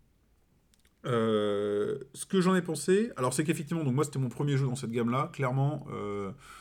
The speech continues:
bah, du coup, j'ai, je peux pas comparer, mais effectivement, tous les mécanismes sont, ils sont, ils sont rodés, ils marchent bien, ils s'imbriquent bien les uns avec les autres, on sent que c'est vachement abouti, donc, euh, au niveau du mécanisme, c'est quasiment un sans faute.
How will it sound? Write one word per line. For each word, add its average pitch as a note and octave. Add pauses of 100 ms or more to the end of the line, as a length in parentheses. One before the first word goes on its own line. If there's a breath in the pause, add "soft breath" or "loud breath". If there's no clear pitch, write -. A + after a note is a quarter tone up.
(440 loud breath)
bah, G2
du G2
coup, A2
j'ai, G#2 (280)
je -
peux G#2
pas C3
comparer, B2+
mais B2+
effectivement, B2+
tous C#3
les E3
mécanismes C#3+
sont, G#2+ (880)
ils C3+
sont, C3+
ils B2
sont B2+
rodés, C#3+ (400 loud breath)
ils G#2
marchent A2
bien, C#3+
ils C#3
s'imbriquent B2
bien C3
les A#2
uns A#2+
avec A2+
les A#2
autres, D3+ (400 loud breath)
on A#2+
sent C#3+
que C#3
c'est A2+
vachement B2
abouti, B2 (500 loud breath)
donc, A2
euh, G#2 (680 soft breath)
au C#3
niveau C#3
du C#3+
mécanisme, D3+
c'est -
quasiment D#3
un C#3+
sans C#3
faute. A#2+